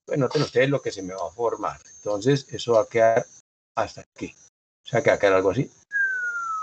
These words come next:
Listo. Un arco de esta manera. ¿Listo?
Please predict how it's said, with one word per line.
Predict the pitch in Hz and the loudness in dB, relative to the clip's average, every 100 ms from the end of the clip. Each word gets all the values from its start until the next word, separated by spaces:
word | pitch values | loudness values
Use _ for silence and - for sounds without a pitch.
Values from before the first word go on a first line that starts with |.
| 1077 - 1077 1077 - _ - _ _ - 143 | -10 -14 -20 -18 -20 _ -20 _ _ -18 -6
Listo. | 107 92 - 78 - - - _ _ _ _ _ _ _ _ _ _ - 640 - - | -4 -4 -8 -18 -20 -20 -20 _ _ _ _ _ _ _ _ _ _ -12 -10 -8 0
Un | 143 143 | 4 6
arco | 131 - 123 | 4 6 6
de | 113 | 6
esta | - | 4
manera. | 98 90 82 - - - _ - | 0 0 -2 -6 -16 -20 _ 0
¿Listo? | 120 131 175 190 | 2 4 0 -2